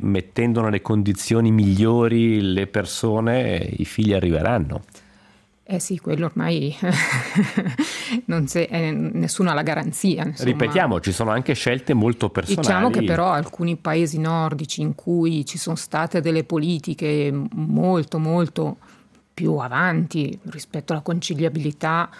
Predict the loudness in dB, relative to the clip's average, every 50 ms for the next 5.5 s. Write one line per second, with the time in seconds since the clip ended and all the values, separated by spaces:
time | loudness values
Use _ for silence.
0 | -20 -20 -20 -18 _ -8 -6 -4 -2 -2 -2 -2 -2 0 2 2 2 0 0 0
1 | 2 2 2 2 0 0 -2 -2 -2 -2 -2 0 2 4 4 4 2 0 0 0
2 | 0 2 2 2 0 -2 -4 -8 _ -14 -14 -14 -14 -14 -14 -12 -10 -8 -6 -4
3 | -2 -2 -2 -4 -4 -4 -4 -2 -2 -2 -2 -2 -2 -2 -2 0 0 0 0 0
4 | -2 -4 -4 -4 -4 -4 -6 -8 -12 -12 -12 -8 -8 -6 -6 -6 -8 -10 -8 -6
5 | -6 -4 -4 -4 -2 -2 -2 -2 -2